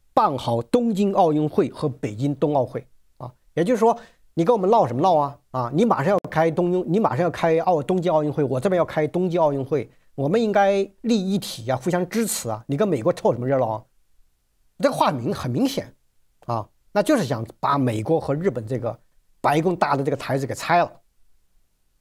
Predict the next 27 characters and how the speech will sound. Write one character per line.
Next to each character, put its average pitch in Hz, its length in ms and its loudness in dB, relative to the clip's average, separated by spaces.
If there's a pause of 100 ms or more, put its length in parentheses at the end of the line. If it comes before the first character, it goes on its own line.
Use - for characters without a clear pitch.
(1800)
啊， 185 160 6
这 - 140 4
是 233 60 4
北 160 120 2
京 175 220 -2
拆 - 180 2
台 175 160 2
的 170 100 2
第 175 200 0
一 - 20 0
个 175 80 2
动 139 180 0
作 123 140 -10
啊， 117 160 -6
第 156 160 0
一 - 20 2
个 147 80 2
动 120 160 -2
作。 113 80 -8
但 214 160 4
是 202 60 2
我 160 80 0
们 131 100 -2
知 165 80 0
道， 165 160 2 (560)
这 139 120 -4
个 123 500 0